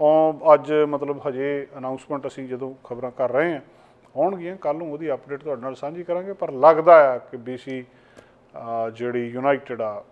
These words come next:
ਉਹਦਾ, ਅਹ, ਸਾਰਾ ਕੁਛ ਜਿਹੜਾ ਕੰਮ ਕਾਰ ਆ ਉਹ ਇਲੈਕਸ਼ਨ ਦੇ ਵਿੱਚ ਖਤਮ ਹੋ ਗਿਆ।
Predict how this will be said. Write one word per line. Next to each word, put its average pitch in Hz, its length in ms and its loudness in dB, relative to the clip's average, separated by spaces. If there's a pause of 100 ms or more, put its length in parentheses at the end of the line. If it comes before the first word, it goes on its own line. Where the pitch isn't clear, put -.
(220)
ਉਹਦਾ, 120 380 2 (240)
ਅਹ, 110 200 -14 (100)
ਸਾਰਾ 127 200 4
ਕੁਛ 110 240 -16
ਜਿਹੜਾ 107 320 -12
ਕੰਮ 110 200 -10
ਕਾਰ 113 240 -10
ਆ 107 60 -16
ਉਹ 107 160 -16 (140)
ਇਲੈਕਸ਼ਨ 135 340 -2
ਦੇ 107 60 -18
ਵਿੱਚ 101 260 -20
ਖਤਮ 131 260 -2 (420)
ਹੋ 143 100 2
ਗਿਆ। - 140 -12